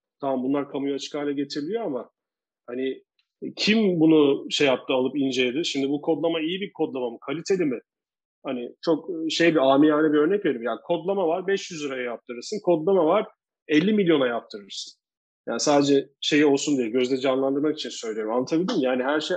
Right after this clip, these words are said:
bu kadar aynı değil çünkü kalitesi, içerik olarak baktığınız zaman. Dolayısıyla ne kadar kaliteli, ne kadar güvenli, E, ne kadar bizim elimizdeki senaryolara cevap, cevap verebilecek, dayanabilecek nitelikte bir kodlamadır bu diye bakılıp aslında incelenmesi lazım.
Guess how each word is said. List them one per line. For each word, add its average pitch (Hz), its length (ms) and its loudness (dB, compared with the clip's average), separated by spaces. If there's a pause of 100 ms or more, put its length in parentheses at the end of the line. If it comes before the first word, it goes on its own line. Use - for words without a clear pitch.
bu 131 320 -12
kadar 160 320 2
aynı 147 320 2
değil 196 240 -4
çünkü - 200 -12
kalitesi, - 560 -8
içerik 120 340 -2
olarak 113 340 0
baktığınız 113 420 -4
zaman. 120 300 -2 (720)
Dolayısıyla 175 680 6
ne 147 160 2
kadar 208 280 4
kaliteli, 123 420 0
ne 135 100 -2
kadar 202 240 4
güvenli, 127 560 0 (560)
E, 127 200 0
ne 175 120 4
kadar 185 340 4
bizim 151 180 -2
elimizdeki 151 680 -2
senaryolara 147 640 -4
cevap, 143 420 -4
cevap 151 340 -6
verebilecek, 139 540 -6
dayanabilecek 143 600 -4
nitelikte 147 400 -8
bir 160 60 -4
kodlamadır 120 540 -2 (100)
bu 190 200 -2 (180)
diye 147 260 2
bakılıp 175 340 2
aslında 160 300 2
incelenmesi 156 540 2
lazım. 120 320 -4